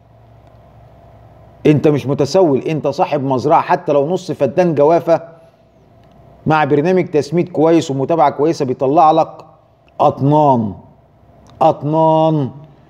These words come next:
مش اتنين كيلو جوافة هت-، هت-، هتفرقهم على أسرتك وتاكلهم. أنت لو عندك نص فدان، فلازم نحترم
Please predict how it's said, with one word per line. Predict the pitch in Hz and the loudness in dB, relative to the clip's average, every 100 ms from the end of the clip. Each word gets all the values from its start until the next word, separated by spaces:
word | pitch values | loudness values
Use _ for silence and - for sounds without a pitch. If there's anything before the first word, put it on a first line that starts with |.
| _ - | _ -2
مش | 165 175 | 0 2
اتنين | 156 147 175 160 | 0 0 0 2
كيلو | 175 160 | 2 2
جوافة | 139 160 165 151 | 4 2 2 2
هت-، | 135 | 2
هت-، | 131 131 139 135 - | 2 2 0 -2 0
هتفرقهم | 131 120 123 - - 160 160 139 | 0 0 -4 -4 0 2 2 2
على | 135 123 | 2 0
أسرتك | 123 135 151 117 - - - - | -2 -4 -2 -4 -6 -18 -20 -6
وتاكلهم. | 120 127 - 165 139 107 - - _ _ - - - - - - - - - | -2 0 0 2 0 -2 -10 -20 _ _ -20 -20 -20 -20 -20 -20 -20 -20 -2
أنت | 135 | 2
لو | 143 | 2
عندك | 180 160 139 | 0 -2 -4
نص | 170 175 160 | -2 -4 -4
فدان، | 143 120 127 135 101 - - - - | -4 -2 2 2 0 -12 -20 -20 -20
فلازم | - 135 185 226 180 226 196 - _ - - - - - - - - - | -2 2 4 2 0 -2 -4 -14 _ -20 -20 -20 -20 -20 -20 -20 -20 -4
نحترم | 151 123 - 202 220 156 | -2 -2 0 2 4 2